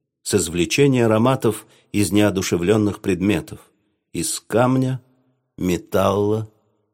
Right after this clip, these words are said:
дерева, соли, воды,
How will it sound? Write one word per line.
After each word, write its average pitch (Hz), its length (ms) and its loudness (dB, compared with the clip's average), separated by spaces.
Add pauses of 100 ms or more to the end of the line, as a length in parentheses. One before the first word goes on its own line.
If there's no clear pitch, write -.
(120)
дерева, 92 760 -2 (500)
соли, 95 720 0 (580)
воды, 82 640 -4